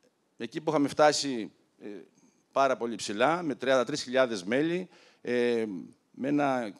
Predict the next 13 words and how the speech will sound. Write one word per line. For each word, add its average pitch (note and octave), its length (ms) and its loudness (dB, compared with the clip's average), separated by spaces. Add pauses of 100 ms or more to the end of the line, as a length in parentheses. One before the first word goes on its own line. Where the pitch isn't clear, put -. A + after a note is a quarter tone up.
(160)
κεφάλαιο, C#3 520 4
νομίζω, C3 540 0 (580)
ξεπέρναγε C3 560 -2
τα A2 200 -4
τρία B2+ 260 -2
εκατομμύρια A2 540 -4
ευρώ A2+ 220 -6
κλπ, F#2+ 260 -8 (960)
ήρθε D#3+ 220 -6
η - 20 -4
πτώχευση D3+ 420 -2
της - 100 -8
χώρας. G#2 460 -4